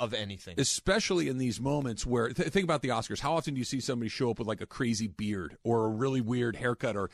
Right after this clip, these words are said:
Speaker 2: they've put on a lot of weight or they've lost a lot of weight for a role,
Speaker 1: Mm-hmm.
Speaker 2: right? They, they, they, these people transform their bodies and their looks for their, their livelihood. They're, they're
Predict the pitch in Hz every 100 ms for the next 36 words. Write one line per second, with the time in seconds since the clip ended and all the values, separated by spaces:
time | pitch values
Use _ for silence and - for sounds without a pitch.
0 | - - 139 135 - 131 143 160 139 123
1 | 110 107 92 98 117 117 139 143 - 123
2 | 113 92 - - - 208 185 175 254 220
3 | - _ - 110 101 117 170 214 214 175
4 | 214 226 196 - 214 220 - 254 240 208
5 | - 196 - 208 196 175 147 175 196 160
6 | 151 131 143 233 180 - - - - -
7 | - 170 156 160 156 147 - - 127 -
8 | - 147 139 233 240 139 107 85 151 151
9 | 170